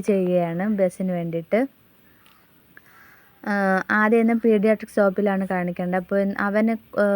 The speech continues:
വെയിറ്റ് കൂടുതലായതുകൊണ്ട്, ആ, അതിൻ്റെ എക്സർസൈസും കാര്യങ്ങളും ചെയ്യാനും പിന്നെ കുറേ ടാബ്ലറ്റ്, ടാബ്ലറ്റ് ആയിട്ടില്ല, അതിൻ്റെ, ആ, ഫുഡ് കൺട്രോൾ ചെയ്താൽ മതി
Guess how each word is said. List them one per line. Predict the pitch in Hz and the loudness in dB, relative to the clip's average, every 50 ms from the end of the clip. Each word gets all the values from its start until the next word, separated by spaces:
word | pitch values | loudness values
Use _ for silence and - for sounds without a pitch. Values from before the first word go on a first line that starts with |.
| 196 190 | 0 0
വെയിറ്റ് | 196 202 214 220 - 254 240 - | 2 0 0 0 0 -4 -2 0
കൂടുതലായതുകൊണ്ട്, | 233 226 220 214 214 247 240 233 214 214 202 208 214 214 214 220 214 208 196 196 196 202 233 285 - - - - - - - - - _ - | 0 0 2 2 2 2 2 2 0 0 0 0 0 0 0 0 -2 -2 -4 -4 -4 -2 -4 -4 -6 -8 -16 -20 -20 -20 -20 -20 -18 _ -6
ആ, | 202 202 202 196 202 | -4 -2 0 0 0
അതിൻ്റെ | 202 208 208 208 208 202 190 | 0 0 0 2 2 0 0
എക്സർസൈസും | - - 208 202 202 214 208 202 190 - 214 208 202 196 | 0 -4 -4 -2 0 0 0 -2 -2 -4 -6 -6 -2 -2
കാര്യങ്ങളും | 196 190 190 190 190 196 196 196 202 208 214 | 0 0 0 0 -2 -2 -2 -2 -2 0 0
ചെയ്യാനും | 190 190 190 185 185 185 190 190 190 | 0 0 -2 -4 -4 -6 -6 -6 -6
പിന്നെ | 190 190 190 190 190 190 - | -6 -6 -6 -6 -6 -6 -6
കുറേ | 190 196 196 190 190 185 - 185 - - | -6 -4 -4 -4 -4 -4 -6 -8 -6 -4
ടാബ്ലറ്റ്, | 202 190 185 185 180 190 196 190 180 - - - - - - - - 196 - - | -2 -2 0 -2 -2 0 -2 -2 -2 -4 -12 -20 -20 -20 -20 -14 -12 -8 -4 -2
ടാബ്ലറ്റ് | 196 190 185 175 185 196 208 202 - 247 | 0 0 0 0 0 0 0 0 0 -2
ആയിട്ടില്ല, | 247 240 233 254 240 233 233 233 254 262 | -2 -2 -2 -4 -4 -2 -2 0 0 0
അതിൻ്റെ, | 240 233 233 240 240 247 262 - - - - - - - - | 0 0 0 0 0 -2 -4 -10 -18 -20 -20 -20 -14 -6 -2
ആ, | 202 202 190 190 - | -2 -2 -2 -2 -2
ഫുഡ് | 208 202 196 185 190 202 262 277 269 262 247 | -2 0 0 -2 0 4 6 6 6 6 4
കൺട്രോൾ | 233 233 220 240 247 247 233 226 | 2 2 2 2 2 4 2 2
ചെയ്താൽ | 220 214 226 226 220 214 | 0 0 0 0 0 0
മതി | 208 202 202 | -2 -2 -2